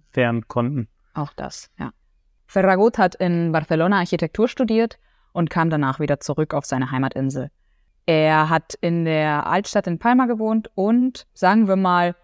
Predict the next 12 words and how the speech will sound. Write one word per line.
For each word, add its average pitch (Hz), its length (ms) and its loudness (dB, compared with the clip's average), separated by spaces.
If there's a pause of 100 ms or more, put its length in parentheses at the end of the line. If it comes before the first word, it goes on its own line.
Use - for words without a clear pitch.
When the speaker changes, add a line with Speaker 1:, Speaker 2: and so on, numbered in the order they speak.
Speaker 2:
er 170 120 2
war 170 140 2
jetzt 190 180 0
kein 180 200 0
Ausreißer 147 520 -2
in 139 80 -2
seiner 135 220 -2
Familie. 131 400 0
Er 127 280 -4
war 139 160 2
in 139 260 0
katholischen 190 1120 0